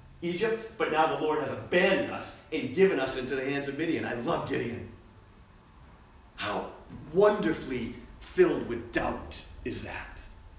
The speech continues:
And anger and disappointment with God. And yet,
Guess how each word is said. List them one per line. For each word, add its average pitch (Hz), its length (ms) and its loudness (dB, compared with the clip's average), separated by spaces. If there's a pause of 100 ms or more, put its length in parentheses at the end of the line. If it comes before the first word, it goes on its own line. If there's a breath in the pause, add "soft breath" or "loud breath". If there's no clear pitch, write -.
(1000)
And 139 120 0
anger 127 480 -2
and 101 100 -2
disappointment 107 800 -4
with 101 180 -12
God. 98 200 -10 (2000)
And 151 220 2
yet, - 460 -2